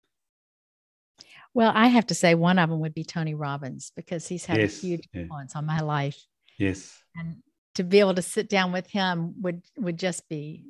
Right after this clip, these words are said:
Speaker 1: amazing to me.
Speaker 2: I'd agree with you
Speaker 1: Um,
Speaker 2: on that one. I've, I've done U P W, so I'd love to
Speaker 1: Oh,
Speaker 2: sit down with
Speaker 1: okay. Yeah.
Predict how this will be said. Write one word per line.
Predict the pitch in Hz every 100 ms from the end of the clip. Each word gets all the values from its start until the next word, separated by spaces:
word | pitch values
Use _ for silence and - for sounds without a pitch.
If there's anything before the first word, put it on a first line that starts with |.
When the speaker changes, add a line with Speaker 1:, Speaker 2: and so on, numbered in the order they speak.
| 311 _ _ _
Speaker 1:
amazing | 190 165 156 156 160 170 156 135 139
to | - 151
me. | 143 135 139 - _ _ -
Speaker 2:
I'd | 104 107
agree | 104 101
with | 98
you | 98
Speaker 1:
Um, | 95
Speaker 2:
on |
that | 98
one. | 101 95
I've, | 95 98
I've | 104 95
done | 101 101
U | 98
P | 90 95
W, | 92 90 92 92
so | - 95
I'd | 98
love | 95 92
to | 208
Speaker 1:
Oh, | 196 214
Speaker 2:
sit |
down | 214
with | 180
Speaker 1:
okay. | 202 180 180
Yeah. | 220